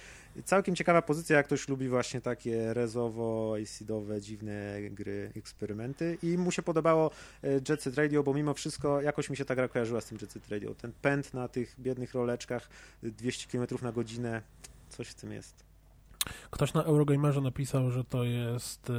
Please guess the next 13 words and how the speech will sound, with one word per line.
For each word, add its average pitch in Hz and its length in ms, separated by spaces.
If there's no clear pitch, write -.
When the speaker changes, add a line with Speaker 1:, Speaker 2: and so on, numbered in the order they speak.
Speaker 2:
Free 202 300
Cell 170 280
Shaded 160 460
Pop 160 340
Art 151 220
Skating 143 640
Game 123 420
is 131 260
absolutely 143 520
insane. 117 640
Speaker 1:
O, 131 200
podpisuję 117 540
się. 123 200